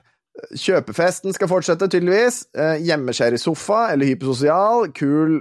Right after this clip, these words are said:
og kulturell på byen. Vi shopper, ergo er vi. Silikonpupper, plastisk kirurgi, eh, reality-T V. Hvor harry kan vi bli?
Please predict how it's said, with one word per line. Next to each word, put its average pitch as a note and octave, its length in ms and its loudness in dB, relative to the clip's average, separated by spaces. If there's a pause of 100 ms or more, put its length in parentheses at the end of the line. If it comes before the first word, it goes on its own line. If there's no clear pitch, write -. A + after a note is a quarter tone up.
og C3+ 280 -4
kulturell C3 400 0
på G2 160 -6
byen. G3 500 2 (500)
Vi B2 80 -2
shopper, F3 600 0
ergo B2 380 0
er G2 360 0
vi. D#3 140 2 (260)
Silikonpupper, F3 1300 0
plastisk C#3+ 480 -2
kirurgi, C#3+ 840 0
eh, C3+ 320 2
reality-T G#2+ 680 0
V. F#3 220 2
Hvor C#3 260 0
harry A#2+ 540 -2
kan C3 180 -6
vi C3 100 2
bli? D3+ 220 2